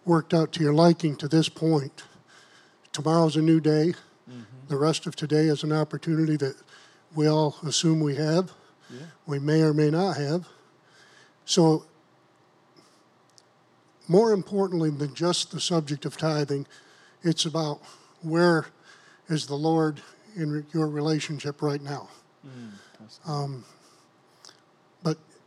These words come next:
Speaker 1: as part of that, we move on. Um, let's see,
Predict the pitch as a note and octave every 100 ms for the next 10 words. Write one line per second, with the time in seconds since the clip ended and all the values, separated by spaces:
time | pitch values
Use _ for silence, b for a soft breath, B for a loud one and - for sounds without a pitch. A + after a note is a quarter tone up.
0 | - E3 - - A#3 A#3+ C#3 C3+ C3 E3
1 | - b b _ _ _ b b b b
2 | b b _ - D#3+ D3+ D#3 D3 D3+ D3+
3 | D#3+ D3+ - - D#3 C#3+ C3+ A#2+ G#2+ b
4 | b b b _ _ _ _ _ _ _
5 | _ _ - b b b b b b b
6 | D#3+ D3 - - B2